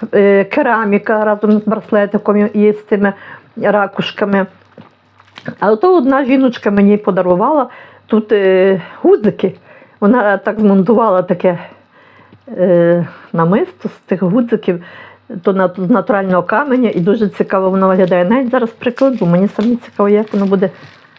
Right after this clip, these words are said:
на мені виглядати. Зараз, зараз, секундочку. Щоб ви бачили, я всі мої,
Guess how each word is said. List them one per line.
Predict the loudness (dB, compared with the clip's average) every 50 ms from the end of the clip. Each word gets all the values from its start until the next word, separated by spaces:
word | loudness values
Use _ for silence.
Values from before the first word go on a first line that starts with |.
| _ _ _ _ _ _ _ _ _ _ _ -20 -20 _ _ _ -12 -8
на | -4 -2 0 0
мені | 2 2 2 2 0 0 -2 -4 -14 -6 -2
виглядати. | 0 0 2 2 0 0 0 0 -2 -2 -2 -2 -2
Зараз, | -2 -2 -2 -2 -4
зараз, | -4 -4 -4 -6 -10 -14
секундочку. | -10 -6 -4 -2 -2 -4 -6 -10 -20 -20 -20 -20 -20 -20 -20 -20 -20 -20 -20 -20 -20 _ -20 -20 -20 -14
Щоб | -10 -4 -2
ви | -2 0
бачили, | 0 0 -2 -2 0 0 0 2 2
я | 2 2 0 -2 -6 -14 -20 -20 -20 -20 -20 -20 -20 -20 -20 -20 -20 _ _ -6
всі | -2 0 0
мої, | 2 2 2 2 2 0 0